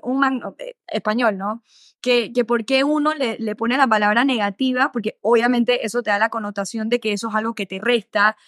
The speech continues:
es algo que, que obviamente no quieres estar sintiendo, es algo como que tienes que deshacerte de eso. Entonces, yo creo que es importante partir de ahí, que es lo primero que le digo a todos mis pacientes, que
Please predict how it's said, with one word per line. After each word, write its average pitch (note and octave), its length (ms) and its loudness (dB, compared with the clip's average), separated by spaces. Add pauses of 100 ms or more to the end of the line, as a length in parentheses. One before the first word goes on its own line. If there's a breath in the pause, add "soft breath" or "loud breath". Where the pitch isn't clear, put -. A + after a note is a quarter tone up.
(160 soft breath)
es G#3+ 140 0
algo A#3 280 6
que, G#3+ 340 -2 (260)
que G#3 100 -4
obviamente A3+ 340 2
no A#3+ 120 6
quieres A#3 220 2
estar A3+ 220 2
sintiendo, A#3+ 580 2
es A3 60 2
algo A#3 180 2
como A3 200 0
que G#3+ 100 -4
tienes A#3+ 220 2
que A#3+ 100 0
deshacerte A3 540 0
de G#3+ 260 2
eso. G#3+ 400 -2 (300)
Entonces, B3+ 640 4
yo B3 120 2
creo D4 180 4
que C#4 140 4
es B3+ 80 2
importante C4 440 2
partir A3 360 0
de A3+ 80 0
ahí, A#3+ 400 0 (200)
que - 80 -8
es A3 60 0
lo C4 100 2
primero C#4 360 2
que C#4 100 4
le B3 80 2
digo B3+ 120 2
a B3 40 -2
todos C4 140 -2
mis C4+ 100 -2
pacientes, A#3+ 600 -2
que A3 320 -2